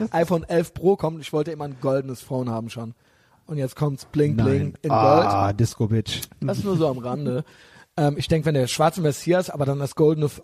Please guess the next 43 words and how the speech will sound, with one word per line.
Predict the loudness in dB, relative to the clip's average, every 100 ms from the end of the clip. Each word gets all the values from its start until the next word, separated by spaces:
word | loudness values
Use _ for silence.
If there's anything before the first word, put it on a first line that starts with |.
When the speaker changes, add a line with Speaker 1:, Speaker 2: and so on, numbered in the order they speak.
| -4
Speaker 2:
goldene, | 4 4 4 0 -2 -4 -10 _ _ _
goldene | 2 4 2 0 -2 -4
Phone, | -4 -6 -4 -4
das | -6 -6
kommt | -8 -4
auch, | -4 -2
oder? | -2 0 -2
Speaker 1:
Wie | 2 2
ein | 4
goldener | 4 4 2
Revolver | 4 4 4 4 4
und | 2
eine | 2 2
goldene, | 4 4 2 0 -2
ja. | 0 0
Speaker 2:
Trug | 0 -4 -4
ich | -4 2
auch | 2 2
noch | 0
eine | 2 2
rote | 2 2
Mütze, | 0 0 -2
aber | 0
da | 0
stand | 0 -4 -4
nicht | -10 -8
Make | -8 -8
Ehrenfeld | -10 -6 -6 -6 -8
Great | -2 -2 0
Again | -2 -4
au-, | -8 -10 -2
Speaker 1:
Ja. | 4 4 4
Speaker 2:
drauf, | -2 -12 -14 -14 -6
sondern | 2 4 4 2 -2 -2
drin | 2 4 6
Made | 4 2
in | 0
the | 2 4
U |
S | 4 0
A. | -2 -2 -4 _ -20 _
Es | -12 -8
stand | -6 -6 -10